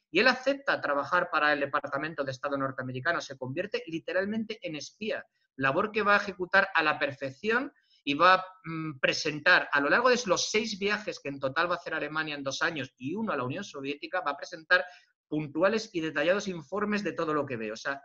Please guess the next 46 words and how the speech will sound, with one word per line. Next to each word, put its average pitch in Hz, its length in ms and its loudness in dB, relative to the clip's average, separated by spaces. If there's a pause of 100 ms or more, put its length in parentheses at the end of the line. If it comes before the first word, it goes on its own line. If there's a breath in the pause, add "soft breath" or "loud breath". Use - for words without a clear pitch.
Lindbergh 262 460 6 (380 loud breath)
es 175 140 2
ante 160 220 4
todo 202 140 0
un 196 140 -2
patriota 214 560 2
y 185 80 -2
cuando 135 320 2
su 127 300 -6
país 156 320 -2
le 160 160 -4
pide 156 580 0
ayuda 165 640 -2 (120)
para 139 160 0
lo 139 100 2
que 135 80 -8
sea, 185 300 2
él 165 100 0
lo 135 140 4
hace. - 340 -4 (460)
Entre 131 220 2
otras - 300 4
cosas, 190 420 0
este 175 180 -4
que 208 120 2
veis 185 120 0
con 170 160 2
él, 180 140 2
por 165 180 -6
cierto, 175 300 2
el 143 240 2
militar 135 320 2
americano, 165 480 2
que - 80 -10
se 147 100 -10
ve 139 80 -2
aquí 139 100 -4
en 143 40 -2
la 135 100 -4
foto 175 200 -4
a 139 40 2
la 139 80 0
derecha, 170 480 0 (460)
era 170 320 8
el, 151 760 4
el 165 220 2